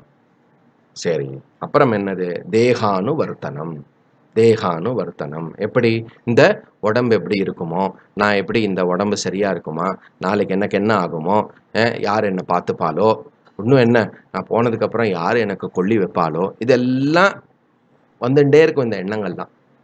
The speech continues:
இது எல்லாம் எப்படி இருக்கு? இந்த எல்லா விஷயமும் என்ன,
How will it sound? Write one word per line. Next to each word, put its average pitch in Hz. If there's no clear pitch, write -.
இது 110
எல்லாம் 143
எப்படி 143
இருக்கு? 107
இந்த 110
எல்லா 113
விஷயமும் 110
என்ன, 101